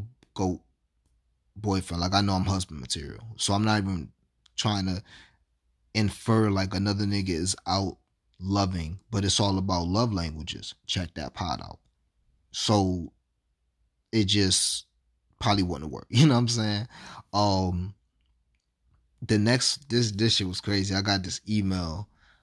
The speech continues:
I think it was from Saint Louis, and he was talking about how, like, he never shot his shot. He wanted to shoot. And he was thinking about shooting, but he was, like, in a, in a,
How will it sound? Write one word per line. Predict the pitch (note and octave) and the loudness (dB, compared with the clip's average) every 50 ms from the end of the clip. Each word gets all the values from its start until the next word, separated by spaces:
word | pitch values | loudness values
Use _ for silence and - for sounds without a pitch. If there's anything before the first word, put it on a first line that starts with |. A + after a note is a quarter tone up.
| _ _ _ | _ _ _
I | _ - | _ -2
think | - C3 A#2+ | 0 2 2
it | |
was | G#2 G2 - | 2 0 -2
from | - F#2+ G2 | -4 -4 -2
Saint | - - G2 F#2+ F#2 F#2+ | -2 0 0 -2 -2 0
Louis, | G2 A2+ G#2+ G2 F#2+ F#2+ - - - - - - _ _ | 2 4 4 4 2 -2 -6 -12 -18 -20 -20 -20 _ _
and | G2 G2+ | 0 2
he | A2 A#2 | 4 4
was | A2 G#2+ - - | 4 2 0 0
talking | - G2 G2 - F2+ F#2+ | -2 -2 -2 -4 -6 -8
about | G2 F2 E2+ A#2+ | -6 -4 -4 -2
how, | A#2 F#2+ F2+ F2+ | -2 -2 -2 -2
like, | F#2 F2+ F2 F#2 F#2 D#2+ - _ _ _ _ _ _ _ _ _ _ _ _ _ _ _ _ _ _ _ _ _ _ _ _ _ _ _ _ _ _ _ _ _ _ _ _ | -2 -4 -4 -4 -4 -6 -8 _ _ _ _ _ _ _ _ _ _ _ _ _ _ _ _ _ _ _ _ _ _ _ _ _ _ _ _ _ _ _ _ _ _ _ _
he | - G#2+ - - D#3+ C#3+ A#2+ | -6 -2 0 2 2 4 4
never | A2+ G#2+ G#2+ A2 A2+ A#2+ B2 A#2+ A2+ A#2 G#2+ G2 | 4 4 4 4 4 4 2 2 2 2 2 2
shot | - - - - A#2+ A2+ G#2+ F#2 - | 2 2 4 4 4 4 4 4 0
his | - - F2+ E2+ | -2 -2 0 2
shot. | - - - - - - - - _ _ _ | 4 4 4 2 -2 -10 -14 -18 _ _ _
He | _ - - - C3 A2+ | _ -10 -4 0 0 2
wanted | G2+ F#2+ F#2+ G#2+ A#2+ B2+ A#2+ - - - | 2 0 0 0 0 0 0 -2 -6 -8
to | D#2+ D#2 | -4 -2
shoot. | - - - - - - _ _ _ _ _ _ _ _ _ _ _ _ _ _ _ _ _ _ _ _ - | 0 0 0 -2 -8 -14 _ _ _ _ _ _ _ _ _ _ _ _ _ _ _ _ _ _ _ _ -2
And | G2 | 2
he | A2 A2+ A2 | 4 4 4
was | G#2+ G2+ F#2+ G2+ | 4 2 0 -2
thinking | - - B2 B2 A2 - G#2+ | -2 0 0 -2 0 -2 -2
about | G2 F#2+ F2+ E2 - | -2 -2 -2 0 0
shooting, | - - A2+ G2 D#2 D2 C#2+ | 0 2 2 0 0 -2 -4
but | E2 G2 | -4 -2
he | G2 G2+ | 0 0
was, | G2+ G2+ G2 F#2+ | 0 -2 -2 -2
like, | E2+ E2 D#2+ D2 C2 - - _ _ | -2 -2 -2 -2 -4 -8 -12 _ _
in | F#2 F#2 E2 | -10 -8 -8
a, | B1+ - - - | -8 -10 -12 -12
in | - D#2+ D#2+ | -12 -10 -8
a, | D#2 | -8